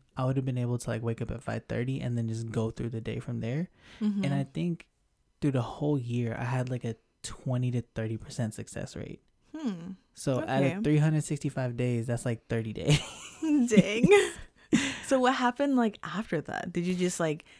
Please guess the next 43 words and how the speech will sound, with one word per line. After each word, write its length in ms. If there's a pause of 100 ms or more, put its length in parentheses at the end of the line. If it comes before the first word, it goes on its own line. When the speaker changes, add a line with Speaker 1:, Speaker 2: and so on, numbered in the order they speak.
(120)
Speaker 2:
throw 580
the 120
list 300
away 420
or 100
Speaker 1:
No, 140
I 100
Speaker 2:
something? 80
Speaker 1:
still 120
have 180
the 100
list. 340
I 140
had 220
a 80
printed 400
version. 420 (220)
Um, 260
I 80
had 160
one 180
on 80
my 100
phone 460 (160)
and 100
I 40
had 140
one 180
on 80
my 100
computer. 520
So 160
I, 120
I 120
could 160
Speaker 2:
Mm. 60
Speaker 1:
access 400
it 100
wherever. 440 (500)
Um, 320
but 160
my 180
main 560